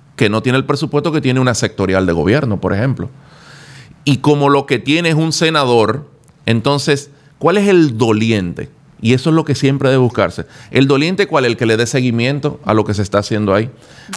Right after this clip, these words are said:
A nivel municipal están los alcaldes para darle seguimiento. Pero a nivel provincial es el, es el gobierno central el que debe desconcentrarse hacia,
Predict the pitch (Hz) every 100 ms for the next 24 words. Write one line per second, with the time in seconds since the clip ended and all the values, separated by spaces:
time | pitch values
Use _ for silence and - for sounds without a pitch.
0 | - 131 143 139 160 214 220 214 208 160
1 | - 110 101 - _ _ _ - - 101
2 | 110 107 107 147 143 - 101 95 98 101
3 | 98 90 92 - - - 135 143 143 135
4 | 185 196 190 185 156 113 123 107 92 -
5 | _ _ - - 101 131 143 135 135 160
6 | 165 151 127 123 151 190 196 196 156 127
7 | 110 98 107 - - - 120 120 127 143
8 | 135 123 127 113 101 95 120 156 131 104
9 | - 107